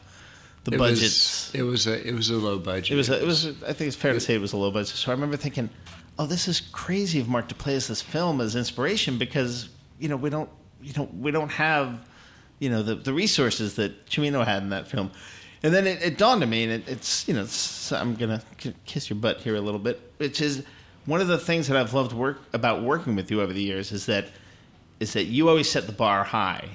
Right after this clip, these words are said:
Speaker 1: and you set it in a way where it's like, "Hey, it, you know, it doesn't matter if we're doing a branding thing or a music video," or you're always like,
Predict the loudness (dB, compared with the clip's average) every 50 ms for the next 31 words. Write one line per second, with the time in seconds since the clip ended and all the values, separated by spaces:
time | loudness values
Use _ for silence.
0 | -2 0 2 2 2 0 0 2 2 2 2 2 0 -2 -2 -2 0 2 2 4
1 | 4 2 0 -4 -6 -10 -14 -20 -20 -6 -2 0 2 2 0 -2 0 0 0 0
2 | 0 -4 -8 -14 -20 -20 -20 -20 -20 -20 -20 -6 0 2 4 4 4 2 0 0
3 | -2 -2 0 0 -2 0 2 2 2 2 2 0 0 -2 -2 -2 -2 -2 -2 0
4 | 2 4 4 4 2 0 -2 0 0 2 2 2 2 0 0 -2 -4 -4 -2 -2
5 | 0 0 -2 -4 -2 0 2 2 4 4 2 2 2 0 0 -2 -4 -6 -8 -10
6 | -14 -18 -14 -4 -2 2 4 4 4 4 4 2 2 0